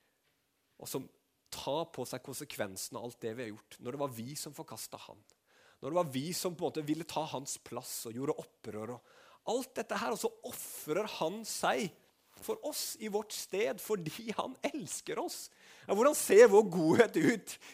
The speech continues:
i møte med det der? Altså, hvem av oss har gjort noe i nærheten av det? Nei, vi har ingenting å stille opp med. Vi bare skjønner at han er god. Jeg er ikke god. Det er et nådestøt.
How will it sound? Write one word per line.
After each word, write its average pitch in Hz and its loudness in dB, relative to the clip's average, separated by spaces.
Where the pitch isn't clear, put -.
i 247 8
møte 190 6
med 185 4
det 170 6
der? 320 4
Altså, 196 -4
hvem 226 6
av 190 6
oss - 0
har 208 8
gjort 214 2
noe 214 8
i 214 2
nærheten 170 4
av 226 4
det? 233 6
Nei, - -18
vi 143 -10
har 190 -4
ingenting 214 0
å 208 -6
stille 208 0
opp 170 -4
med. 254 -6
Vi 214 -2
bare 247 4
skjønner 175 6
at - 2
han 175 6
er 240 8
god. - 6
Jeg 175 10
er 254 2
ikke 170 0
god. 233 0
Det - -8
er - -8
et 202 -4
nådestøt. 214 6